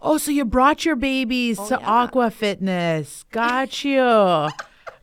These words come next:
Speaker 1: Got you. Now it's, like, coming together 'cause I'm just making up stories in my mind, like, putting pieces together here.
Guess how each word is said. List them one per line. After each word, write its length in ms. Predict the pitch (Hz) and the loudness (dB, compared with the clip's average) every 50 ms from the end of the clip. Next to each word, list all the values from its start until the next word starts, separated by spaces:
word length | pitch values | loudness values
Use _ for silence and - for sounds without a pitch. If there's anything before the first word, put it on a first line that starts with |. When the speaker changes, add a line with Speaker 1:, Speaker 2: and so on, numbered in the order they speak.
| _ 190 | _ -6
Speaker 1:
Got 420 | 185 202 233 233 302 320 226 - - | 0 4 4 4 4 4 0 -2 0
you. 180 | 240 214 208 | 0 2 2
Now 280 | 208 208 208 226 254 269 | 2 2 2 4 4 4
it's, 180 | 262 262 - | 4 2 2
like, 380 | - 254 233 226 240 - 214 202 | 2 0 2 2 0 -2 -2 0
coming 340 | - 247 226 220 226 233 247 | 0 2 2 2 2 0 -2
together 480 | - 277 202 190 196 214 226 226 220 | -2 -2 -2 0 2 2 2 2 0
'cause 140 | 220 226 220 | -2 0 2
I'm 200 | 233 226 220 208 | 2 2 2 2
just 160 | 190 226 226 | 2 2 2
making 300 | 233 190 175 202 202 233 208 | 2 0 0 -2 -2 -4 -4
up 100 | 190 170 | -4 -4
stories 420 | - - 190 202 214 208 190 190 196 | -4 -4 -2 0 2 2 2 0 0
in 80 | 185 | 0
my 160 | 180 185 180 | 0 0 0
mind, 400 | 175 175 170 180 208 214 202 190 | 0 2 2 4 4 2 2 0
like, 220 | 185 180 180 - - | 2 2 2 0 2
putting 280 | - 220 214 214 208 | 0 0 0 0 0
pieces 440 | 196 - 214 214 202 - 214 190 190 | -4 -6 -6 -6 -6 -6 -6 -6 -6
together 500 | - - 190 165 180 185 202 208 220 208 | -4 -4 -4 -2 0 0 0 0 -2 -2
here. 360 | 202 208 185 170 - 160 175 | -2 -2 -2 -2 -4 -4 -6